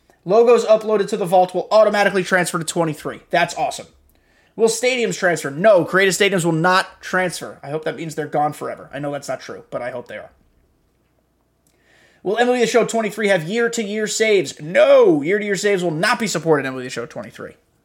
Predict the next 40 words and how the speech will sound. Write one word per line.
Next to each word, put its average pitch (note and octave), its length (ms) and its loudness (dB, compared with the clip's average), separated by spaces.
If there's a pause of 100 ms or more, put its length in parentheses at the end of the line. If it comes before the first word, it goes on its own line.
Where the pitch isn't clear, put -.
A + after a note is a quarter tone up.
(140)
Um, - 320 -10
th-, D3 180 -2
that F3+ 280 0
would G#3 100 4
have F3 80 0
been F#3 140 2
a E3 100 4
relatively E3+ 420 0
new E3 160 2
feature D#3+ 320 -4
to D#3 140 -4
add, D3+ 180 -2
although C#3+ 400 -2
it C#3 100 -8
is D3 120 -6
also C#3+ 240 -4
something C#3+ 360 -4
that - 140 -8
other D#3+ 340 0
sports C#3+ 300 -6
games B2 220 -10
have. F2+ 360 -10
So, B2 220 -12 (800)
um, D#3 400 6
will B3 460 4
M G#3+ 80 -2
L A3 60 -4
B A3 60 -2
The - 20 -2
Show A3 160 0
twenty-three G#3 340 -4
support - 320 -4
cross A#3 240 4
progression? G3+ 500 -2
Yes, A3+ 260 0
we F3+ 80 -4
just - 200 -12
talked A#3 260 0
about G3+ 220 -2
that. - 320 -2